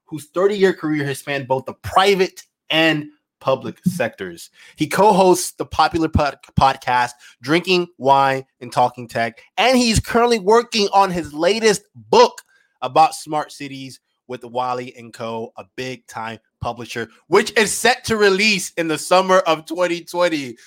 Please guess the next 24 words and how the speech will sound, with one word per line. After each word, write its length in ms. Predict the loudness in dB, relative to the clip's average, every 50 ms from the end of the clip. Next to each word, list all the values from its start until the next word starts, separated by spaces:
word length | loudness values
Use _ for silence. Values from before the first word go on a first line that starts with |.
| -20 _ _
So 120 | -2 0
I'm 140 | 0 0 0
so 320 | -2 0 2 4 6 6 4
excited 600 | 4 2 0 2 2 4 4 2 2 0 -2 -6
to 120 | -8 -4
have 280 | -2 0 2 2 2 2
him 280 | 2 2 2 0 -4 _ 0
on 400 | 2 2 2 2 0 -2 -8 _ _ _
today's 460 | -12 -8 -4 -2 0 0 0 -2 -4 -4 -2
episode 640 | -2 -2 -2 -4 -8 -4 -2 0 0 0 0 -2 -4 -6
of 120 | -8 -8 -6 -6
Unleashing 800 | -6 -6 -4 -2 -2 -2 -2 -2 -4 -6 -6 -4 -4 -6 -8
the 120 | -10 -12 -14
Future 420 | -14 -16 -16 -16 -14 -14 -12 -12
of 160 | -12 -12 -6
Work. 300 | -2 0 0 0 -2 _ _ _ _ _
And 120 | -8 -4 -2
let's 260 | 0 0 0 0 2
go 180 | 2 4 4
ahead 320 | 4 4 4 4 2 2 0 -4
and 140 | -8 -6
bring 180 | -6 -6 -6 -6
him 180 | -6 -8 -4 -4
on 220 | -2 -2 -2